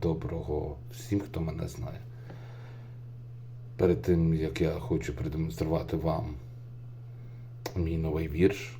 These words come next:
прошу підписатися на мій канал, поставити коментарчик для продвинення мого аккаунта. Вірш називається «Соцмережа».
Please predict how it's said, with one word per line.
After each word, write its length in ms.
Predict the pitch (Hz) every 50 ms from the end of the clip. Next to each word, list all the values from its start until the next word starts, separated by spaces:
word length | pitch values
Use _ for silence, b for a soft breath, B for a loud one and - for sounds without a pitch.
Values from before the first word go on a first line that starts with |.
| - -
прошу 340 | - 85 80 - - 76
підписатися 840 | 73 - - 92 82 - - 82 73 - - 76 - - - - - 78
на 140 | 76 82
мій 160 | 80 80 80 -
канал, 520 | - - 85 95 104 117 120 117 117 120 - B B B B B B B B B -
поставити 580 | - 73 - - - 76 76 76 - - 65
коментарчик 720 | 62 - 85 90 98 107 120 - 113 117 113 - - - -
для 180 | - 104 110 117
продвинення 680 | - - 78 76 73 - 80 85 85 82 82 80 76 78
мого 500 | 78 80 80 - 82 80 76 - - - -
аккаунта. 560 | - - - 85 82 - - - - - - - - - - - - - - - B B B B B B B B B B B B B B B B B -
Вірш 260 | 82 98 104 - - 87
називається 1000 | 87 85 80 85 85 80 85 85 85 82 80 78 - - - 82 82 80 80 76 69 B B B B B B - - - - - - - - - - - - - - -
«Соцмережа». 760 | - - 90 80 - - - 82 80 80 - - - - -